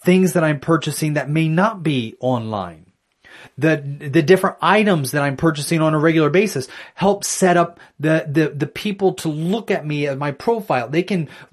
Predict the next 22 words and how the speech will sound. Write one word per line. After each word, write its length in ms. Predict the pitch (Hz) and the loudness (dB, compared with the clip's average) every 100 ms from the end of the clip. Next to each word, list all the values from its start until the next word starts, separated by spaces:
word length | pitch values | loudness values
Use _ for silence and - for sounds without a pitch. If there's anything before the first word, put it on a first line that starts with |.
| 156 - | -12 0
automatically 720 | 196 214 180 196 226 220 151 | 2 4 2 2 0 0 -2
decide, 540 | 143 - 202 180 127 - - | -2 -2 0 0 -4 -10 -8
am 180 | 156 151 | -4 0
I 100 | 147 | 0
in 200 | 143 139 | 0 0
my 320 | 131 123 110 - _ - | 0 -2 -4 -12 _ 0
forties 420 | 160 170 190 196 | 4 6 4 2
or 100 | 160 | 0
fifties? 500 | 131 170 165 196 196 | 0 0 2 2 2
Am 200 | 175 156 | 0 -2
I 100 | 151 | -2
in 140 | 143 143 | -2 -2
my 180 | 135 131 | -2 0
early 420 | 139 151 151 139 | 0 0 0 -4
twenties? 720 | - - 151 175 214 202 - _ - - - | -6 -2 0 0 0 -4 -12 _ -20 -18 2
They 160 | 185 214 | 4 4
can 260 | 226 190 | 0 0
quickly 560 | - - 247 247 220 170 | -2 -2 -2 0 -4 -4
find 500 | 151 - 202 202 185 | -8 0 4 4 4
out, 280 | 196 170 - - | 2 0 -4 -4
eh, 100 | 170 | -2
whether, 600 | 156 147 165 156 156 147 | 0 2 2 4 2 0